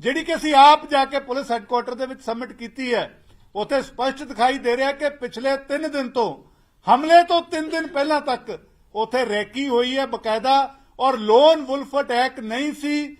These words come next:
ਤਿੰਨ ਜਾਣੇ ਸੀ ਜਿਹੜੇ ਉਸ ਹਮਲੇ ਦੇ ਵਿੱਚ ਸੀ, ਜਿਨ੍ਹਾਂ ਚੋਂ ਦੂਸਰਾ ਧਰਮਾ ਜਿਹੜਾ ਇੱਕ ਆਇਡੈਂਟੀਫਾਈ ਹੋਇਆ, ਧਰਮਾ ਬਾਬਾ,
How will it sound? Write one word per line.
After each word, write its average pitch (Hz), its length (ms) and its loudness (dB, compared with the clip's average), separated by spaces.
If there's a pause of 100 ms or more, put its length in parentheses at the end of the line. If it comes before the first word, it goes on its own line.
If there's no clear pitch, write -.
(380)
ਤਿੰਨ 320 280 0
ਜਾਣੇ 277 340 4
ਸੀ 311 180 -4
ਜਿਹੜੇ 294 200 -2
ਉਸ 285 180 -2
ਹਮਲੇ 277 260 -2
ਦੇ 294 100 -6
ਵਿੱਚ 277 200 -10
ਸੀ, 294 340 -8 (340)
ਜਿਨ੍ਹਾਂ 285 280 0
ਚੋਂ 311 140 -6
ਦੂਸਰਾ 262 460 -2
ਧਰਮਾ 285 500 0 (440)
ਜਿਹੜਾ 247 180 -2
ਇੱਕ 269 180 -4
ਆਇਡੈਂਟੀਫਾਈ 262 1000 -2
ਹੋਇਆ, 262 220 2
ਧਰਮਾ 247 340 -2
ਬਾਬਾ, 233 560 -2